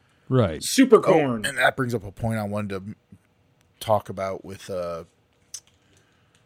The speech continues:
Speaker 3: previous thing with the, uh, the dinosaurs and stuff in this.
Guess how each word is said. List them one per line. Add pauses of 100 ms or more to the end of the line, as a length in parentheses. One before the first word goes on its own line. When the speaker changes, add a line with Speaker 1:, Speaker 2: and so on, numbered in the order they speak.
(420)
Speaker 3:
previous
thing
with
the,
uh,
the
dinosaurs
and
stuff
in
this.